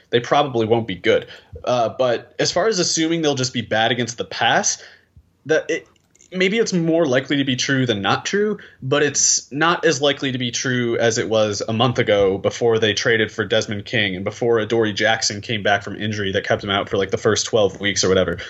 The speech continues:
Adoree Jackson is a huge upgrade over Jonathan Joseph and Breon Borders, who they've had playing at left corner all year. And Desmond King is a huge upgrade in the slot over, like,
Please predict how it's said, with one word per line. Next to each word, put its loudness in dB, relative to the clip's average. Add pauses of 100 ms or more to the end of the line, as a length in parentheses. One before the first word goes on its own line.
(180)
Adoree 2
Jackson 0
is -2
a -8
huge -2
upgrade 0 (240)
over 2
Jonathan 0
Joseph -2
and -4
Breon 0
Borders, 2
who 2
they've 0
had 0
playing 0
at 0
left 0
corner 2
all 2
year. 2 (340)
And 2 (120)
Desmond 2
King 0
is -2
a -6
huge -2
upgrade 2
in -6
the -8
slot 2
over, -2 (500)
like, -18